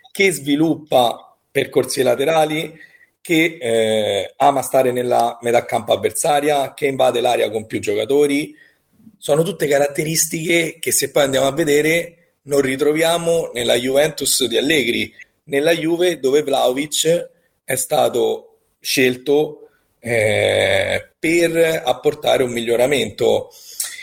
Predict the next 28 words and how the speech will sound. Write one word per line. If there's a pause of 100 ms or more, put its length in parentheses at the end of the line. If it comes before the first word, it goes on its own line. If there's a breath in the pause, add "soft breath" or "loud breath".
(100)
Quindi
è
stato
scelto
sì
un
giocatore
perché?
Perché
terminale
offensivo,
perché
Morata
non
poteva
fare
il
terminale, (480 loud breath)
mi
sta
bene,
ha
tutte
le
caratteristiche
per
poterlo
fare,